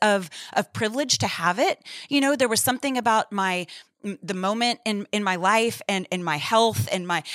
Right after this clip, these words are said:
everything that allowed me to have these conversations. And it,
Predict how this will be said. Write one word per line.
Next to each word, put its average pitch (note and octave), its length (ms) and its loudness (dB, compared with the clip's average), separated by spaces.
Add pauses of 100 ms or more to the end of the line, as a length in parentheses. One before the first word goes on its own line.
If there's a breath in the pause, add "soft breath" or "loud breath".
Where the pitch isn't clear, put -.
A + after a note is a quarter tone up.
everything A3 600 0 (240 loud breath)
that G#3+ 180 0
allowed G#3+ 560 0
me E3 320 -4
to F#3+ 120 -2
have F#3 160 -2
these F3 120 -4
conversations. E3+ 640 -4
And G#3+ 140 -2
it, - 160 -16